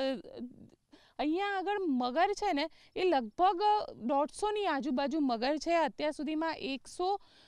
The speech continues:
અ, વીસથી વધારે મગર પકડાઈ ચૂક્યા છે, કારણ કે seaplane-ને અહીંયા લેન્ડ થવાનું છે, તો મગર જે છે એ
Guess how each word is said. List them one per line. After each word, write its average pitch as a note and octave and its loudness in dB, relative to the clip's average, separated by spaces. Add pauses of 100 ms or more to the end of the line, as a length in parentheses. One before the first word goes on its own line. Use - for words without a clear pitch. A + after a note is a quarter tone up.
(140)
અ, C#4 2
વીસથી E4 2
વધારે C#4 0
મગર D4+ 2
પકડાઈ C#4 2
ચૂક્યા B3+ 0
છે, D4+ 0 (440)
કારણ D4+ 2
કે F#4 0
seaplane-ને F4+ 0
અહીંયા F#4 2
લેન્ડ D4+ 2
થવાનું D4 2
છે, F4 -2
તો F4 -2
મગર C4+ 2
જે E4+ -2
છે E4 -2 (340)
એ G4+ 4